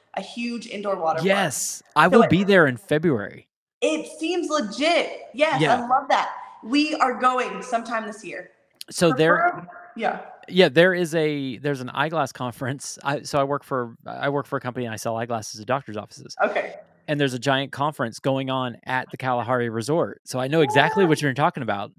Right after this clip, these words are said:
Speaker 2: because I looked
Speaker 1: Yeah.
Speaker 2: it, I looked it up and I'm like, "This looks amazing. I
Speaker 1: It's
Speaker 2: can't
Speaker 1: amazing.
Speaker 2: wait to not work <laughs> and, and go,
Speaker 1: Exactly.
Speaker 2: and go hit the resort." So that sounds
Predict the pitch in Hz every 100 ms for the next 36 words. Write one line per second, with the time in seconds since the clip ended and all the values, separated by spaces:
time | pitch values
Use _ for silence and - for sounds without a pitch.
0 | 139 131 143 131 123 247 262 202 - -
1 | 139 170 170 131 156 127 117 110 98 _
2 | 156 247 - 139 - 110 107 113 156 220
3 | 120 113 123 _ - - _ 180 185 220
4 | 135 127 185 226 160 123 113 113 123 120
5 | 123 135 - - - - - - 208 -
6 | - - 208 185 - 208 151 - 220 180
7 | 185 180 180 185 160 - 185 165 156 156
8 | 147 135 165 110 - 135 185 - 147 110